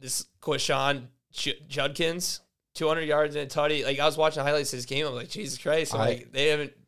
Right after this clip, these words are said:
Speaker 1: didn't even need to pass this game. They just ran the ball to their
Speaker 2: Like,
Speaker 1: throats.
Speaker 2: Lane Kiffin's probably a top three coolest person in
Speaker 1: Oh, yeah.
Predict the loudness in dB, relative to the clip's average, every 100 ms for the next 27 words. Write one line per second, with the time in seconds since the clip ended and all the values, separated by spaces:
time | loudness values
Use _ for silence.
0 | -8 -4 -4 0 0 0 2 0 0 -4
1 | -4 -4 -4 -4 0 0 0 2 4 6
2 | 4 0 -2 0 0 -2 -8 -4 0 2
3 | 2 0 0 0 2 2 2 0 0 -4
4 | -10 -8 -6 -6 -6 -8 -6 -6 -6 -10
5 | -12 -8 -6 -4 -2